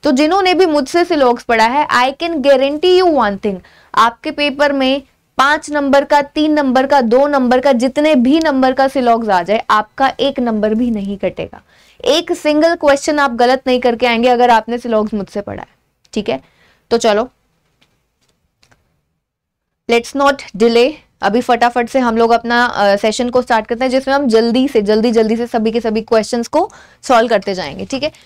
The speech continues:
तो सबसे पहला क्वेश्चन आप सभी की स्क्रीन पर, ठीक है, ये रहा,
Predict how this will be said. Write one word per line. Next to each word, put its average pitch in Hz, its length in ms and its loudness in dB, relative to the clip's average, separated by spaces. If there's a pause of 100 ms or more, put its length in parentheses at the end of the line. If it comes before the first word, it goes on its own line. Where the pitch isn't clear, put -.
(140)
तो 359 80 -2
सबसे 277 280 -2
पहला 311 320 2
क्वेश्चन 262 440 -2 (280)
आप 233 180 2
सभी 277 220 -4
की 294 100 -4
स्क्रीन 226 320 -4
पर, 180 200 -4 (560)
ठीक 254 140 -2
है, 277 160 -2 (120)
ये 214 140 0
रहा, 180 280 -2